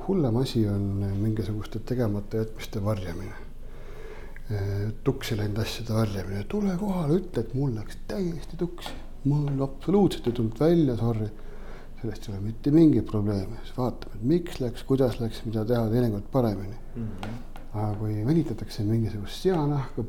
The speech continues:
Speaker 1: peidetakse, eks ju, asju sa kunagi avastad, siis on läbi. Nii et vastutus tegelikult on,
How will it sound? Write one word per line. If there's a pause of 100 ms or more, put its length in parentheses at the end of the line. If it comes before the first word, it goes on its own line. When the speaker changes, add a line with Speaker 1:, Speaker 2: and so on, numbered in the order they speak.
(180)
Speaker 1:
peidetakse,
eks
ju,
asju
sa
kunagi
avastad, (580)
siis
on
läbi. (800)
Nii
et
vastutus
tegelikult
on,